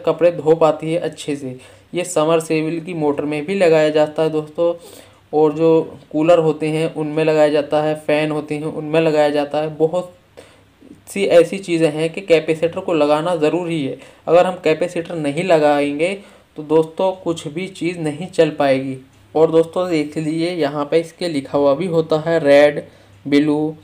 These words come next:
और लाइट ब्लू। यहाँ पे इसके कौन से तार कहाँ पे लगाने हैं दोस्तों, यहाँ पे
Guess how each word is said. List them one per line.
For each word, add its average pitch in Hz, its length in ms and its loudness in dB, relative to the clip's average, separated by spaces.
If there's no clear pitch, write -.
और 156 120 6
लाइट 151 640 2
ब्लू। 143 400 -4
यहाँ 147 140 -4
पे 156 180 0
इसके 151 260 -2
कौन 151 240 -2
से 151 120 -6
तार 147 260 2
कहाँ 143 280 -4
पे 165 100 0
लगाने 143 420 0
हैं 151 140 -6
दोस्तों, 147 300 -4
यहाँ 151 320 -2
पे 170 180 -2